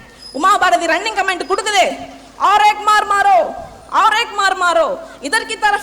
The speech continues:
मारो, उधर की तरफ मारो, ஆ, बहुत बढ़िया, ஜெய் ஸ்ரீராம், ஜெய் ஸ்ரீராம்" சொன்னுச்சா இல்லையா? அப்ப இதையெல்லாம் பார்த்து அன்றைக்கு காங்கிரஸ் ஏன் மனம் குளிர்ந்து அப்படியே காத்து கிடந்துச்சு? ஏன் எந்த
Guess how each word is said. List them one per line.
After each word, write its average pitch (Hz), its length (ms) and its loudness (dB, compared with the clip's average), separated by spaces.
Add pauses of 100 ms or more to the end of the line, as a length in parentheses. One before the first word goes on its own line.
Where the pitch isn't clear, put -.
(120)
मारो, 330 360 0 (100)
उधर 480 180 -2
की 453 120 -8
तरफ 403 260 -2
मारो, 349 420 0
ஆ, 339 480 2
बहुत 330 340 0
बढ़िया, 311 200 -2 (300)
ஜெய் 302 360 -4
ஸ்ரீராம், 269 500 -4
ஜெய் 269 220 -4
ஸ்ரீராம்" 233 380 -6 (680)
சொன்னுச்சா 359 340 0
இல்லையா? 277 480 0
அப்ப 349 200 -4
இதையெல்லாம் 403 420 -2
பார்த்து 370 280 0
அன்றைக்கு 339 300 -4
காங்கிரஸ் 359 480 -2
ஏன் 359 140 -4
மனம் 339 280 -4
குளிர்ந்து 370 320 -4
அப்படியே 381 360 -2
காத்து 381 260 -2
கிடந்துச்சு? 339 600 -4 (200)
ஏன் 392 200 -2
எந்த 349 380 -2